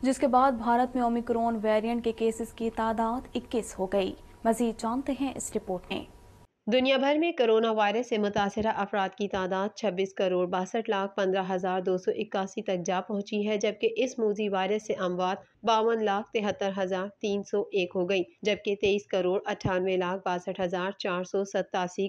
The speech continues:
Speaker 2: कोरोना मरीज सेहतयाब हो चुके हैं। अमरीकी रियासत न्यूयॉर्क में ओमिक्रॉन वायरस के मजीद पाँच केसेस रिपोर्ट हो गए। अमेरिका सफर के लिए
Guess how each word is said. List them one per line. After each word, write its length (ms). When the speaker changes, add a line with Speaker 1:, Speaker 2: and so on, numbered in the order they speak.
Speaker 2:
कोरोना 380
मरीज 320
सेहतयाब 600
हो 140
चुके 300
हैं। 180
अमरीकी 420
रियासत 460
न्यूयॉर्क 480
में 100
ओमिक्रॉन 580
वायरस 380
के 160
मजीद 400
पाँच 240
केसेस 400
रिपोर्ट 380
हो 120
गए। 200
अमेरिका 520
सफर 360
के 200
लिए 180